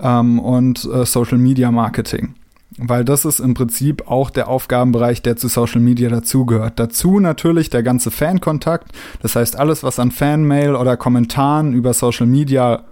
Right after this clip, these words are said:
reinkommt, das beantwortet eben derjenige, dem dieser Aufgabenbereich zugeteilt ist. Und das klingt jetzt erstmal viel weniger als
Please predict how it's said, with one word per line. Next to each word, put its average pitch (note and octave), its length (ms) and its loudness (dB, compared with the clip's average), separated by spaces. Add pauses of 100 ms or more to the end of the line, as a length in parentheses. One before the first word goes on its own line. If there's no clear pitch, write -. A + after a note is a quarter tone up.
reinkommt, E3 720 -2 (240)
das - 160 -4
beantwortet C3 680 0
eben B2 280 2
derjenige, B2 640 2
dem A#2+ 260 2
dieser A2+ 300 0
Aufgabenbereich B2 840 0
zugeteilt C3+ 580 -2
ist. - 300 -10 (300)
Und B2 80 2
das B2 160 -2
klingt F#3+ 200 2
jetzt D3 140 -2
erstmal C#3+ 360 0
viel F3+ 360 0
weniger F3+ 640 2 (600)
als C#3 420 -2